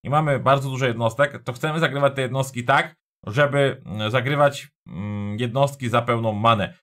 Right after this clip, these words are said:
Czyli na przykład nie gramy w trzeciej turze jednostki za dwa many, dlatego że jest dobra, mając jednostkę za trzy many. Lepiej jest zagrać tą jednostkę za trzy many, która nawet może być trochę gorsza, ale nie stracić tego jednego punktu, a tą dwójkę na przykład zagrać w czwartej turze z Hero Power, czy z jakąś inną dwójką.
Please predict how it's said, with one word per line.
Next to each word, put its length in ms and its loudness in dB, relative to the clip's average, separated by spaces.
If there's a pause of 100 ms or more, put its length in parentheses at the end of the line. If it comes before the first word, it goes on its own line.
(140)
Czyli 120 -4
na 100 2
przykład 300 0
nie 140 -4
gramy 280 2
w 40 -12
trzeciej 300 -6
turze 180 -2
jednostki 360 -2
za 100 -2
dwa 160 0
many, 220 0
dlatego 340 0
że 100 -4
jest 140 -4
dobra, 360 2
mając 280 0
jednostkę 360 -4
za 80 2
trzy 200 -6
many. 280 2 (320)
Lepiej 200 0
jest 120 2
zagrać 260 0
tą 120 -2
jednostkę 360 -2
za 80 2
trzy 220 -6
many, 260 0
która 200 -2
nawet 260 -2
może 160 -4
być 140 -8
trochę 200 -4
gorsza, 340 -2 (260)
ale 180 2
nie 180 2
stracić 340 -4
tego 200 -4
jednego 280 -4
punktu, 440 -8
a 100 2
tą 180 0
dwójkę 340 2
na 60 2
przykład 240 -6
zagrać 280 -2
w 60 -20
czwartej 360 2
turze 320 -2 (220)
z 380 -6
Hero 160 2
Power, 300 4
czy 200 -2
z 160 -6
jakąś 300 -2
inną 280 -4
dwójką. 440 -8